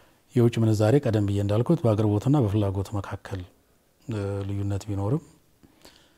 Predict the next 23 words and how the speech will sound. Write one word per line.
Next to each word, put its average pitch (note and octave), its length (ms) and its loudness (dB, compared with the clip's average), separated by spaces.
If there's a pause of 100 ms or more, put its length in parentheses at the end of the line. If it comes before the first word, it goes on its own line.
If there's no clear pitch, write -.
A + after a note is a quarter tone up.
(320)
እ፣ B2+ 80 -12 (260)
አገሪቱ G#2 340 0
የምትፈልገውን G2+ 720 -4
የውጭ F#2+ 300 -8
ምንዛሬ G2 420 -4 (260)
በተለይ G2 460 -6 (400)
ከመሰረታዊ G2 1080 -6
ሊባል F#2+ 340 -6
በሚችሉ G2+ 420 -8
ክፍያዎችን G2+ 540 -6
እየከፈልን G2+ 500 -8
ነው። F2+ 180 -18 (760)
ለምሳሌ A2 300 -2
የውጭ A#2 200 0
ዕዳ A2+ 140 -2
እንከፍላለን F#2 520 -6
እኛ። F#2 120 -20 (800)
በየአመቱ G#2 480 -2 (1000)
የውጭ G2+ 400 -6
ዕዳ G2+ 140 -6
የምንከፍለው G2+ 460 -2
እየጨመረ G2+ 480 -2
ቢመጣም G2+ 400 -6